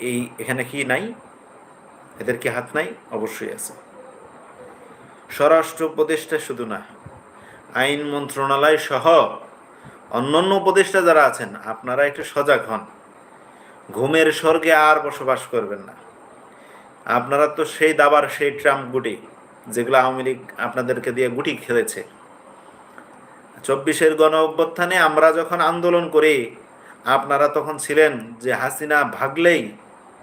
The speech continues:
কিংবা হাসিনার পতন হইলেই হাসিনার হয়ে আমাদের কিছু,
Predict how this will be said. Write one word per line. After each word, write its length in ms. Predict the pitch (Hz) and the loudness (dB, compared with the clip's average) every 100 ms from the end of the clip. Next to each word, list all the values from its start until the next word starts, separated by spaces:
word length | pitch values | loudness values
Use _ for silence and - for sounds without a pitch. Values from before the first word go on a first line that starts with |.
| - - - | -20 -20 -12
কিংবা 400 | - 151 151 143 | -4 -2 2 2
হাসিনার 360 | 120 135 160 151 - | 2 -4 -4 -4 -2
পতন 300 | 156 165 151 | -4 -4 -2
হইলেই 480 | 156 180 175 127 - - - - - | 2 4 4 2 -4 -16 -20 -20 -8
হাসিনার 460 | 123 139 160 156 135 | -6 -2 4 4 4
হয়ে 540 | 143 190 160 110 - - - - - - - - | 4 6 6 2 -6 -20 -20 -20 -20 -20 -20 -12
আমাদের 480 | 107 123 143 170 190 | -4 -2 2 4 2
কিছু, 380 | 190 185 151 | 0 -6 -6